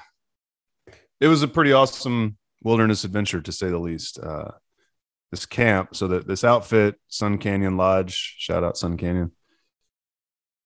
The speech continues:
has been running hunts up there, I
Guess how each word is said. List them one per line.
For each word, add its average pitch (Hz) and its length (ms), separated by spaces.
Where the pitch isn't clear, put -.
has 123 180
been 131 140
running 127 240
hunts 123 300
up 123 140
there, 120 480
I 95 100